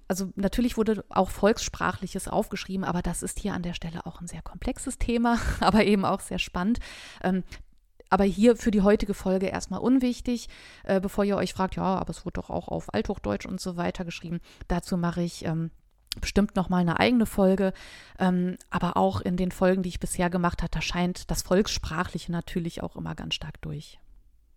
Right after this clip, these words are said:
Denn, ähm, ja, nach dieser Einordnung von dem, äh, ja, von den Handschriften, was sie bedeuten, möchte ich in dieser Folge eigentlich zeigen, wie das Ganze so entstanden ist mit dieser Schriftlichkeit.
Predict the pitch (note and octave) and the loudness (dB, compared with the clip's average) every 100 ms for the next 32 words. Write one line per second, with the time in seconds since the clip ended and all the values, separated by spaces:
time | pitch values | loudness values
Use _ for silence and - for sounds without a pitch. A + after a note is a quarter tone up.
0 | _ _ - _ - - - - - _ | _ _ -20 _ -20 -20 -20 -20 -20 _
1 | _ _ _ _ _ _ - - A3+ A3+ | _ _ _ _ _ _ -8 6 8 8
2 | A3 G#3+ G#3+ G3+ F#3 D#3+ - F#3+ C4+ B3+ | 6 6 4 2 -2 -4 0 2 4 4
3 | A#3 G3 C4+ C4 B3 B3 A#3+ A#3+ A#3+ A#3 | 4 6 6 4 4 2 2 2 2 -2
4 | - G#3 G#3 G#3 G#3 G3 G3+ G#3 G#3 G3+ | -2 0 2 0 0 0 0 0 0 -2
5 | - - F3+ F3 E3+ F3+ C4 C4+ A#3 - | -4 -2 -2 0 0 4 4 4 0 -2
6 | A3 G3 F3+ F3+ F3 F3 A3 - G#3 G3+ | -2 -2 -2 -4 0 2 2 2 -2 0
7 | G3 B3+ C4+ A#3 G#3 G3 G3+ - F#3+ F#3 | 2 2 0 -2 -4 0 0 2 2 2
8 | - F#3 A#3+ G#3+ - - E3+ G3 G#3+ G3 | 0 0 0 -2 -6 -8 -2 0 0 0
9 | F#3+ - F3 F#3 G3 F3+ F3 F3+ - E3+ | -2 -2 -4 -4 -4 -4 -2 0 2 2
10 | G3 G3 F#3 F#3 - - E3+ E3 - E3+ | 2 0 -2 -2 -4 -8 -6 -6 -6 -8
11 | - D#3+ - - D3+ - - | -8 -10 -10 -14 -14 -14 -18